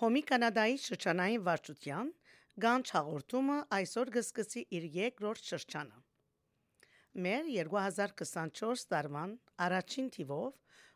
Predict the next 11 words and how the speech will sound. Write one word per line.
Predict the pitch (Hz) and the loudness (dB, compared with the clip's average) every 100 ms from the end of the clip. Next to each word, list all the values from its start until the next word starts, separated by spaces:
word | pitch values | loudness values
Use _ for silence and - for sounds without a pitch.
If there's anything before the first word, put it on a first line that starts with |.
| _ 202 | _ -2
կուզենք | 180 175 131 - | 0 -2 -2 -2
վարչությանս | 175 - 190 214 226 240 - | -2 -2 -4 -2 0 -2 0
անունով | 190 175 160 170 285 - _ - - - | 2 2 0 -2 -6 -12 _ -20 -12 -2
շնորհավորել | 226 214 196 180 165 151 147 247 _ _ _ - | 2 2 4 4 2 2 0 -2 _ _ _ -2
ձեր | 220 233 _ | 0 -2 _
բոլորի | 208 185 165 151 | 4 4 2 -2
նոր | 190 262 233 | 0 2 2
տարին | 262 254 262 _ 185 | 4 4 0 _ -4
և | 160 | -4
Սուրբ | - 190 - | -6 -10 -6
Ծնունդը։ | 143 127 117 - | -6 -6 -10 -12